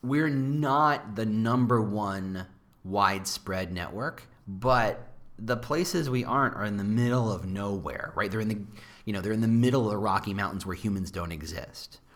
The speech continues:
Why would you pay a premium to get coverage in places you don't have to be? They're effectively saying, "Look, we have the number two coverage, but because of that, we can charge you half price." It's a very different valuation on what's important.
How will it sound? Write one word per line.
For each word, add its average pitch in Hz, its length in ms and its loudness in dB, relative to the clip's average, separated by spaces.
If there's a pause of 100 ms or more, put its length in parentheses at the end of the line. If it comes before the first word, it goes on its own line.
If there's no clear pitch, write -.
(140)
Why 104 180 2
would 143 160 2
you 151 80 -2
pay 131 240 -2
a - 60 -2
premium 98 540 -4
to 104 100 -8
get 95 180 -6
coverage 107 380 -4
in 98 80 -6
places 92 400 -6
you 85 120 -8
don't 82 180 -8
have 78 240 -12
to 80 80 -14
be? - 340 -12 (220)
They're 120 100 4
effectively 135 460 2
saying, 101 260 -4
"Look, 139 180 0
we 127 100 -4
have 131 180 -2
the 110 80 0
number 117 420 2
two 117 220 -4
coverage, 110 720 -4 (440)
but 110 120 0
because 151 360 0
of 117 80 0
that, 107 160 0
we 113 80 -4
can 117 140 -2
charge 98 280 -2
you 87 60 -8
half - 280 -10
price." - 440 -10 (880)
It's 135 140 0
a 160 40 6
very 135 420 2
different 120 400 -4
valuation 90 880 -6
on 85 280 -8
what's 78 240 -8
important. 139 800 -6